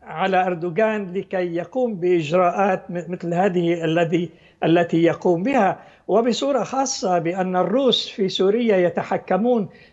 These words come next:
بأكثر من ست-، ستين بالمئة من الموارد،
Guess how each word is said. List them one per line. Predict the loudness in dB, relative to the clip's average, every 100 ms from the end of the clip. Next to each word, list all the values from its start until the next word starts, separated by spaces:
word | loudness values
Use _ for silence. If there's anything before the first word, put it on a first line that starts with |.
| -2
بأكثر | 2 2 0 0 0
من | 0 -4
ست-، | -2 -4 -2 -2 -4 -2
ستين | 0 0 -2 0 0 2
بالمئة | 0 2 2 2 -2 -6 -20 _ -20 _
من | -4 0
الموارد، | 0 0 2 4 6 6 4